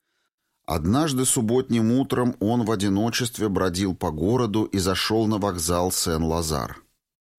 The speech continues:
До завтрака было ещё далеко, но он вошёл в ресторан отеля «Терминус» и уселся за столик у окна. Собравшись сделать заказ, он приподнялся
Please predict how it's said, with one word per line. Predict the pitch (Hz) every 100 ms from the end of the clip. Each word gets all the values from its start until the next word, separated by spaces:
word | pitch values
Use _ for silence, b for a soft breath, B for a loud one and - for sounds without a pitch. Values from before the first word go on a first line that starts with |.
| _ 78
До | 80 90
завтрака | 92 127 - 123 120 120
было | 95 117
ещё | 117 98 - 98
далеко, | 92 101 110 - 85 69 - B B B -
но | 87 117 143
он | 123
вошёл | 98 107 - 123 110
в |
ресторан | 101 - 95 92 113 110
отеля | 92 - 104 101
«Терминус» | - 120 135 117 85 71 - -
и | 107
уселся | 101 92 - 110 120 - 107
за | 90
столик | 90 - 87 85 -
у | 90
окна. | 92 92 80 58 - _ _ _ _ _ -
Собравшись | - 76 101 117 - 95 76
сделать | 82 98 85
заказ, | 73 76 - 107 139 - -
он | 101 92
приподнялся | 92 110 110 120 90 76 - -